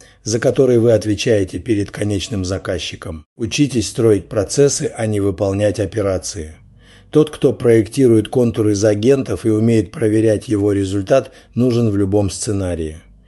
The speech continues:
Держите под контролем данные, доступы и права.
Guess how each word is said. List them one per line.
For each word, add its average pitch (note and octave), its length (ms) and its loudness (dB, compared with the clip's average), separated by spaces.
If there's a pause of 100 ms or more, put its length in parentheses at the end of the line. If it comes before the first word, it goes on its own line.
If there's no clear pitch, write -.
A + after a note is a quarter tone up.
(320)
Держите B2+ 420 2
под A2 200 -4
контролем G#2 600 0
данные, B2+ 560 0
доступы G#2+ 640 0
и G2+ 40 -2
права. F2 520 -6